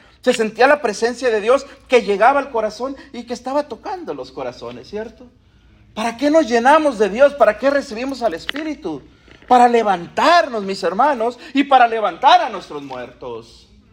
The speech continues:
Para levantarnos y levantar a tus caídos.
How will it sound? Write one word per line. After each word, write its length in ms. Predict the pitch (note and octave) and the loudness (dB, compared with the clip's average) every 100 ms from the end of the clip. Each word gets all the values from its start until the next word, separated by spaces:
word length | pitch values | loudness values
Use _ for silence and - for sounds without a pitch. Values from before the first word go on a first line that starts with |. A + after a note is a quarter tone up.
| _ _ _ _ - | _ _ _ _ 0
Para 220 | B3+ A#3+ | 2 4
levantarnos 840 | B3 A#3+ A3 G#3 C#4 D#4+ B3+ C#4 C#4 - | 4 4 4 4 4 4 4 -2 -2 -6
y 100 | B3+ | 2
levantar 560 | A#3+ A3+ G#3+ B3+ F4 | 4 4 2 4 4
a 100 | D#4+ | 4
tus 220 | - G3 - | -4 -18 -6
caídos. 800 | D3+ C3+ B2 A#2 A#2 A2 _ | -6 -6 -10 -12 -14 -16 _